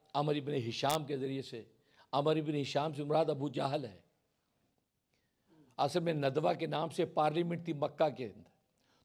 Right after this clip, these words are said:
तो मक्का की पार्लियामेंट का नाम नदवा था। उसका जो चेयरमैन था वो अबू जहल था और उसका, उसका जो स्पीकर था वो फ़ारूक आज़म था। ज़ाहिर उस वक़्त तक रज़ी अल्लाह ताला अन्हु नहीं हुए।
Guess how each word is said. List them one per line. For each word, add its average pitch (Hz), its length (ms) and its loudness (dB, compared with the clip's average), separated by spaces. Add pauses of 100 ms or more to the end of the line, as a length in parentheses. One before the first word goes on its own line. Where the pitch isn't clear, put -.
(100)
तो 143 80 -2
मक्का 139 340 2
की 151 180 -6
पार्लियामेंट 156 520 -2
का 156 100 2
नाम 156 240 0
नदवा 147 340 2
था। 117 200 -8 (1120)
उसका 160 300 2
जो 165 200 2
चेयरमैन 170 500 0
था 170 100 2
वो 160 120 4
अबू 147 180 2
जहल 151 320 4
था 123 200 -10 (1300)
और 160 160 6
उसका, 175 320 2 (500)
उसका 165 280 0
जो 160 160 -2
स्पीकर 170 500 -2
था 160 200 2 (480)
वो 151 120 2
फ़ारूक 156 400 2
आज़म 165 320 2
था। 120 180 -10 (920)
ज़ाहिर 139 200 2
उस 147 240 -6
वक़्त 156 260 -2
तक - 160 -6
रज़ी 139 240 0
अल्लाह 156 320 4
ताला 147 180 -2
अन्हु 160 160 -2
नहीं 170 200 -4
हुए। 127 240 -4